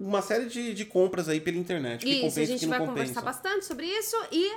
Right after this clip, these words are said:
Speaker 2: aí, lá pras dezenove horas, pra quem é inscrito daqui da Twitch, nós temos o Cine Trash que nós iremos come-, a estrear o nosso Cine Trash com o Sofá Assassino.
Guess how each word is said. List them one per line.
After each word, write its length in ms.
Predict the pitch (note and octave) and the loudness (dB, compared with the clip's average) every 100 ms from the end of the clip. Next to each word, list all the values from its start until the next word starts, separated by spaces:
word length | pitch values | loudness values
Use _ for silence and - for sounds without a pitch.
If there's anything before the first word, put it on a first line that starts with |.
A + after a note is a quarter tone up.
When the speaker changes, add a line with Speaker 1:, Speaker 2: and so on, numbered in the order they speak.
| - - | -2 4
Speaker 2:
aí, 420 | F4+ E4+ F4 G4 - - - - | 6 6 2 0 -10 -20 -18 -6
lá 380 | C4+ D#4 F#4 G4+ | 0 8 10 8
pras 220 | D#4+ E4 C4 | 6 4 2
dezenove 720 | A#3+ A#3 B3+ A#3+ A3 A3 E4 | -4 -4 -2 0 0 0 0
horas, 600 | E4 B3+ C#4 F#4+ A#4 - - - - | 4 6 8 6 4 0 -10 -20 -4
pra 160 | - F#4+ | 4 4
quem 300 | - F4 D#4 | 6 2 4
é 40 | F#4+ | 2
inscrito 720 | G#4 - - D4+ F#4 - E4+ | 2 0 4 6 6 2 0
daqui 460 | B3+ B3+ - B3+ | 0 0 -2 -4
da 120 | G#3 A#3+ | -2 -4
Twitch, 520 | C4+ D#4 D4+ E4+ - | -2 -2 0 -2 -2
nós 280 | F4 E4+ E4 | 0 0 -2
temos 600 | D#4 D#4+ F4 F4+ - - | -2 -2 0 -2 -4 -6
o 120 | F4 F#4 | -4 -4
Cine 520 | - - D#4 D4+ E4+ | -4 -4 -2 0 0
Trash 320 | D#4+ C#4 D4 | 2 2 2
que 80 | E4+ | 0
nós 200 | F4 D#4+ | 0 0
iremos 380 | F4 C4 D4 - | 0 0 -2 -4
come-, 340 | D4 D4 D#4 - | -6 -4 -4 -2
a 80 | C4 | 0
estrear 600 | D4 - G#4+ D4 D#4 A#4 | 0 -2 0 6 8 8
o 60 | |
nosso 240 | G4+ F#4+ E4 | 8 4 2
Cine 240 | F4 E4 | -2 -2
Trash 360 | C#4 D4 D#4+ F#4+ | 2 4 4 0
com 80 | F#4+ | -2
o 80 | G4+ | 0
Sofá 360 | G#4+ A4 F#4+ F4 | 2 4 8 8
Assassino. 640 | F#4 - D4 A#3 F#3+ | 6 -2 -2 0 -2